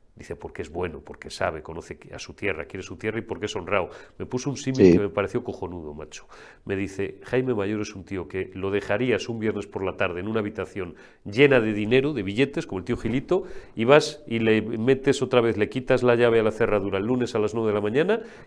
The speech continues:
Speaker 1: y te le encuentras en perfecto estado de revista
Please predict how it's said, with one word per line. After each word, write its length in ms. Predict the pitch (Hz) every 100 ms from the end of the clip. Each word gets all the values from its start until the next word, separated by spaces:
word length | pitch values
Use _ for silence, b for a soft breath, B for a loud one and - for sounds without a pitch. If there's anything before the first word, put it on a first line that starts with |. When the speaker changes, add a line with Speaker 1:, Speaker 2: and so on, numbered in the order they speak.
| -
Speaker 1:
y 120 | 123
te 120 | 131
le 80 | 123
encuentras 580 | 110 160 165 180 196 160
en 100 | 110
perfecto 420 | 120 123 143 143
estado 240 | 123 117 104
de 60 |
revista 500 | 110 139 190 - 233